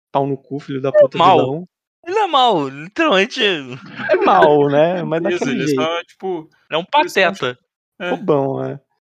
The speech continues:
Speaker 1: Mas eu espero que, tipo, continue dessa forma, assim, porque acho que seria muito, tipo, né,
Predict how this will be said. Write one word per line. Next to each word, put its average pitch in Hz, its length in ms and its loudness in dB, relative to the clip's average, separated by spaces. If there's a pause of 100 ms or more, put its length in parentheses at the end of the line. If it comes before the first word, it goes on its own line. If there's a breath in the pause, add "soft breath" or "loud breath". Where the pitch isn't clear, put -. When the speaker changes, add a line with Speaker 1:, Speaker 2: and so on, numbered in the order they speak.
Speaker 1:
Mas 139 520 -4
eu 160 80 0
espero 208 320 0
que, 220 120 -12
tipo, 185 440 -8 (380)
continue 190 420 -4
dessa 170 240 -4
forma, 135 320 -2
assim, 131 260 -14
porque 139 920 -8
acho 151 180 -4
que - 80 -20
seria 156 180 -4
muito, 180 600 -8 (360)
tipo, - 320 -16
né, 143 140 -4